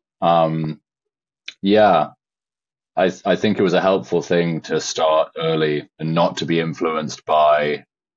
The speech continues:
function that, oh, you, you need a two-minute piece of music here that, you know, increases in tension or demonstrates this. I basically got the opportunity to write a huge amount of music based solely on how I emotionally felt about the characters or the, the places or the experiences. And I wasn't really tied to anything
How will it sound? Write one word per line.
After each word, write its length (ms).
function 720
that, 140
oh, 140
you, 260
you 140
need 140
a 40
two-minute 460
piece 220
of 60
music 280
here 260
that, 200
you 140
know, 100
increases 500
in 140
tension 420
or 240
demonstrates 520
this. 180
I 100
basically 400
got 120
the 120
opportunity 520
to 100
write 340
a 80
huge 340
amount 300
of 100
music 540
based 320
solely 340
on 140
how 220
I 140
emotionally 480
felt 280
about 200
the 80
characters 720
or 160
the, 260
the 100
places 560
or 120
the 100
experiences. 920
And 100
I 60
wasn't 220
really 180
tied 400
to 160
anything 560